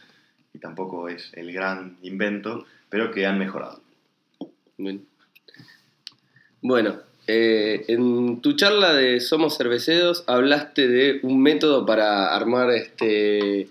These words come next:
Speaker 2: blends de dry hop.
Speaker 1: Uh,
Speaker 2: Estuvo
Speaker 1: eso,
Speaker 2: bueno, contanos un poco más.
Speaker 1: eso, eh, ahí voy a empezar por el final. Eh, mi idea o mi sueño, pero sí, lo, lo vamos a hacer, lo vamos a hacer prontito,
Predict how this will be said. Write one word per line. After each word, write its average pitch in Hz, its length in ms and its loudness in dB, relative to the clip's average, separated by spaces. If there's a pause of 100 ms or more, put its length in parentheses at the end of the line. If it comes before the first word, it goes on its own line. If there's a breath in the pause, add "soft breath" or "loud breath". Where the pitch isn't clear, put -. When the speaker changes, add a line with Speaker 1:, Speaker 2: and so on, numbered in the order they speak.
(120)
Speaker 2:
blends 135 460 2
de 120 140 2
dry 117 300 2
hop. - 220 -4 (340)
Speaker 1:
Uh, 107 460 -2 (200 loud breath)
Speaker 2:
Estuvo 113 340 0
Speaker 1:
eso, 151 200 6
Speaker 2:
bueno, 160 360 4
contanos 151 440 4
un 147 100 0
poco 131 260 4
más. 98 340 -2
Speaker 1:
eso, 107 760 0
eh, 101 300 -6 (340)
ahí 98 400 -4
voy 107 160 -4
a 107 40 -2
empezar 101 280 -8
por 92 120 -8
el 90 80 -8
final. 92 300 -10 (640 loud breath)
Eh, 90 340 -10
mi 98 340 -4
idea 120 420 0
o 85 180 -8
mi 85 160 -16
sueño, 120 640 -6 (920)
pero 101 220 -4
sí, 127 200 -2
lo, 117 160 2
lo 131 80 0
vamos 151 220 -2
a - 40 -12
hacer, 101 180 -8
lo 92 80 -6
vamos 110 140 -4
a - 40 -16
hacer 107 160 -12
prontito, 82 420 -16